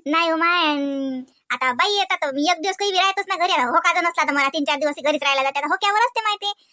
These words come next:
ऐन आता, अं, मी का, का, का बाई आल्या तर का जात असतो का? <laughs> राहतच नाही काही, पण आता होकेर लय खेप नाही पाळा वाटत, आता तुम्हाला का माहित नाही,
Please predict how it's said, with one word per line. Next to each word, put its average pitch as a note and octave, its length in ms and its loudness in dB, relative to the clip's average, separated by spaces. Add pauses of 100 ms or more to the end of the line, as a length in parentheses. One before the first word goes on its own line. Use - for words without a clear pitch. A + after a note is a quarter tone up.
(160)
ऐन E4+ 160 0
आता, C#4+ 200 -2 (720)
अं, A#3+ 680 -4
मी E4 100 2
का, D#4 100 2
का, C4+ 140 0
का B3 160 -2
बाई D#4 180 0
आल्या E4 160 0
तर D#4 80 -4
का C#4+ 80 -2
जात F4 180 0
असतो B4 140 -4
का? A#4 160 0 (160)
<laughs> D4+ 160 0 (340)
राहतच A4 320 2
नाही G#4 100 -2
काही, G#4 180 -4
पण F4+ 100 0
आता C#4 420 -4
होकेर F4 260 2
लय G4 120 0
खेप D#4 180 -4
नाही A4 120 -2
पाळा E4 220 4
वाटत, D#4 140 0
आता D#4 180 0
तुम्हाला F#4+ 260 -2
का F4+ 60 0
माहित F#4+ 220 -4
नाही, G#4 240 -8